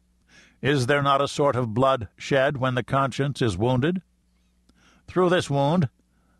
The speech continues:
a man's real manhood and immortality flow out, and he bleeds to an everlasting death. I see this blood flowing now.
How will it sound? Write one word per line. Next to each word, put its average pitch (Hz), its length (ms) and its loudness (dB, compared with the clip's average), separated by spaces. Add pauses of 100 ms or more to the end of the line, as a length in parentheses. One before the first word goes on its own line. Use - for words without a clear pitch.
a 95 80 -2
man's 120 400 0
real 165 260 2
manhood 147 560 2
and 113 260 0
immortality 143 800 0
flow 123 280 0
out, 120 260 0 (800)
and 101 160 -4
he 107 80 2
bleeds 131 500 0
to 127 160 0
an 131 120 -2
everlasting 127 840 0
death. 107 340 -2 (880)
I 104 160 -2
see 143 260 -2
this 127 260 0
blood 117 540 0
flowing 110 580 0
now. 82 460 -4